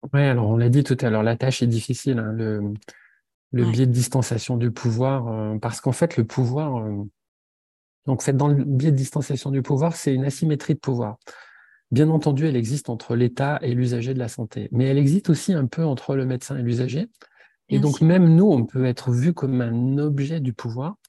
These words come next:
Speaker 1: et donc
Speaker 2: Ouais.
Speaker 1: avoir, euh, ce biais. Et puis, ceux qui ont les, le côté conspirationniste avec un biais d'in-, d'intentionnalité, c'est difficile. Mais pareil,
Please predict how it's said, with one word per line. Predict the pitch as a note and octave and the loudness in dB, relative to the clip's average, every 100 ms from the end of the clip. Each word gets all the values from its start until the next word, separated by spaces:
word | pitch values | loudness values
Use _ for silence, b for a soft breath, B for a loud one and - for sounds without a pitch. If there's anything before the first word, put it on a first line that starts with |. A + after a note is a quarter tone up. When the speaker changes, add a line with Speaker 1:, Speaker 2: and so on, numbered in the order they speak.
| b b b b - | b b b b -4
Speaker 1:
et | B2 | 0
donc | A#2+ D3+ D3+ | 4 4 2
Speaker 2:
Ouais. | |
Speaker 1:
avoir, | B2+ A#2 C#3+ B2+ | -2 0 -2 0
euh, | A#2 A2 A2+ | -2 -2 -4
ce | G#2+ - | -6 -2
biais. | A#2 A2+ D#3 - B B B B - | -2 -2 -4 -8 B B B B -8
Et | G#2 | -6
puis, | - | -6
ceux | - C#3 | -2 -2
qui | - | 0
ont | C3 | 0
les, | B2 A#2 - - | 0 -2 -4 -8
le | A#2+ | -6
côté | - B2 - | -6 -6 -6
conspirationniste | B2+ A#2+ - B2 A#2 - A#2+ B2 A#2+ A#2+ | -4 -6 -4 -4 -4 -4 -2 -2 -2 -6
avec | G#2+ A2 | -6 -6
un | A2 | -4
biais | A2+ A#2+ | 0 0
d'in-, | A#2 A2 - | 0 -2 -4
d'intentionnalité, | A2+ G#2+ A#2+ - A2+ A2+ A#2 D3+ | -4 -6 -8 -6 -4 0 0 0
c'est | D3 B2+ | -2 -2
difficile. | A#2+ A#2+ A2+ B2 | -2 -2 -4 -2
Mais | D3 F#3 - _ _ _ _ _ b b b _ _ _ _ _ | 0 -2 -6 _ _ _ _ _ b b b _ _ _ _ _
pareil, | F#3 D3+ C#3+ | 0 2 2